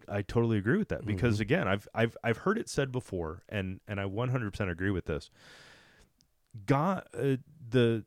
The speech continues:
Speaker 1: you know, the devil, the enemy, Satan, whatever you wanna call him, he's not in the bars. He's not in the
Speaker 2: No.
Speaker 1: clubs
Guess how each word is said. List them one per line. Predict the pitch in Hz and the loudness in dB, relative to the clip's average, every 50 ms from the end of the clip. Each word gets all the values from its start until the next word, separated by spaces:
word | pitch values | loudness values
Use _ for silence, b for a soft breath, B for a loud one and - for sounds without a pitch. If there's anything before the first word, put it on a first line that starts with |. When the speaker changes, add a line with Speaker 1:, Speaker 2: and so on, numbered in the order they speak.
| _ _ | _ _
Speaker 1:
you | - 120 101 | -2 -2 0
know, | 95 92 78 - _ _ _ _ _ - 98 123 - | 0 -2 -6 -10 _ _ _ _ _ -20 -18 -4 0
the | - 123 | 0 0
devil, | 101 95 165 165 180 185 196 196 190 185 180 | 4 4 6 6 6 6 4 4 4 4 2
the | 156 139 127 135 | 2 0 0 0
enemy, | 151 156 151 151 151 151 147 143 123 | 2 2 2 0 0 0 0 -2 2
Satan, | - 147 156 131 117 135 | 4 4 4 4 2 2
whatever | 127 127 123 127 127 | 2 2 2 2 2
you | 131 131 127 | 2 4 4
wanna | 127 120 - | 2 2 2
call | - 139 127 117 | 4 4 4 4
him, | 110 b b b b b b b b | 2 b b b b b b b b
he's | - - - 165 170 160 135 | -16 -4 0 2 2 2 4
not | 131 135 147 196 226 202 - - - | 2 2 2 2 0 -2 -4 -4 0
in | 143 156 160 | 0 2 2
the | 147 117 | 0 0
bars. | 92 113 117 120 113 92 82 71 52 - - - - | 2 2 2 2 2 2 0 -2 -6 -12 -18 -12 -8
He's | 160 165 156 | -6 -4 -2
not | 165 - - 104 113 | 0 2 2 4 6
in | 113 92 | 6 6
the | - | 4
Speaker 2:
No. | 127 | 2
Speaker 1:
clubs | - - - 131 131 131 127 110 101 90 92 - - - | 0 -2 0 4 6 8 8 8 6 4 0 -8 -18 -20